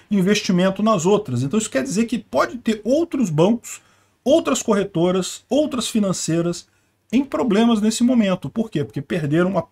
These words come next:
boa parte da grana, porque foi, né, ficou na falência disso daí, né? Não quer dizer que vão perder cem por cento, tá? Por quê? Porque agora tem o processo de liquidação,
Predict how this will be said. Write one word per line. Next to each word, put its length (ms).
boa 280
parte 360
da 100
grana, 380
porque 280
foi, 260
né, 80
ficou 340
na 80
falência 500
disso 180
daí, 240
né? 180
Não 160
quer 140
dizer 240
que 80
vão 120
perder 300
cem 220
por 160
cento, 360
tá? 180
Por 240
quê? 220
Porque 260
agora 220
tem 120
o 60
processo 460
de 80
liquidação, 600